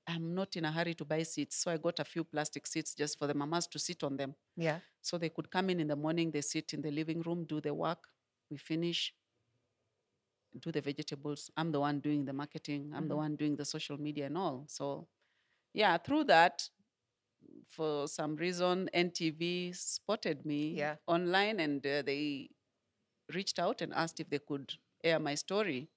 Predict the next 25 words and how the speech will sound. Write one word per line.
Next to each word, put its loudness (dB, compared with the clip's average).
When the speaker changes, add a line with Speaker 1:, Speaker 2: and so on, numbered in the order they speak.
Speaker 2:
Mm-hmm. -6
Speaker 1:
of 2
what 2
I'm 2
doing 2
because 0
they 0
feel 2
it -8
was -2
a 0
very 0
unique 0
idea. 0
Speaker 2:
Mm-hmm. 0
Speaker 1:
So 0
they 0
came, 0
they 0
did -4
the 0
shoot -4
from -2
that -2
house, -2